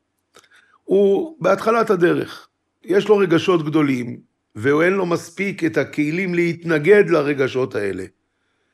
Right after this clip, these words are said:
בוא נחכה בעוד שנה." עברה יותר משנה, ויותר משנתיים, ויום אחד הרב זיכרמן פוגש את הבחור הזה. הוא שואל אותו, "למה לא חזרת אליי עם השאלה?"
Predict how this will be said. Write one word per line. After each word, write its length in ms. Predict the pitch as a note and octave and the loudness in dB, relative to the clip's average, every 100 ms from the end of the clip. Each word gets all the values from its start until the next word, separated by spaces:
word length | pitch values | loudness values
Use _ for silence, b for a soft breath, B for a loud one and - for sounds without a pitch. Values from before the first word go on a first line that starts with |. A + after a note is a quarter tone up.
| _ _ | _ _
בוא 160 | D#3+ A#3 | 2 2
נחכה 360 | A#3 A#3 A3+ | 2 0 2
בעוד 240 | G#3 G3 G3 | 2 2 0
שנה." 260 | G3 F#3 E3+ _ _ _ _ _ _ _ _ _ _ _ _ _ _ | -2 -4 -8 _ _ _ _ _ _ _ _ _ _ _ _ _ _
עברה 480 | - A#2 E3+ G#3 F#3+ | -8 -2 2 4 6
יותר 340 | E3+ D#3+ G#3+ A3 | 6 6 4 4
משנה, 540 | G#3+ F3 C#3+ B2 B2+ - _ _ _ _ _ _ _ _ _ - | 0 0 -2 -2 -4 -8 _ _ _ _ _ _ _ _ _ -12
ויותר 440 | A#2 D#3 D#3 A#3 A#3 | -2 0 2 2 0
משנתיים, 760 | G#3+ F#3 F3+ D3+ A#2 A2 A2 - _ | -2 0 0 2 0 -2 -10 -16 _
ויום 280 | B2 D#3+ G#3 | -4 -2 -2
אחד 420 | G3 A3 G3+ F3+ E3+ D#3+ | -2 0 2 0 -2 -4
הרב 280 | C#3 D#3 D#3+ | -4 -2 -2
זיכרמן 460 | A3 F#3+ G3+ F#3 E3+ | -4 -6 -2 -2 -2
פוגש 280 | F3 G3+ G3+ | 0 2 2
את 60 | |
הבחור 400 | G#3 G#3 F#3 G#3+ | 0 0 0 0
הזה. 240 | G3+ C#3 B2 - _ _ _ _ _ _ | 0 -2 -6 -10 _ _ _ _ _ _
הוא 140 | - | -8
שואל 220 | A#2+ F#3+ A3 | 2 4 6
אותו, 240 | F#3+ E3+ | 6 4
"למה 240 | D#3 A3+ | 4 2
לא 120 | B3+ B3+ | 2 2
חזרת 440 | A#3 B3 C4+ C4 | 2 0 0 0
אליי 320 | G#3+ D3 C3+ | 0 2 0
עם 100 | C3+ | 0
השאלה?" 420 | C3 B2+ A2 F#2+ | -2 -2 -2 -4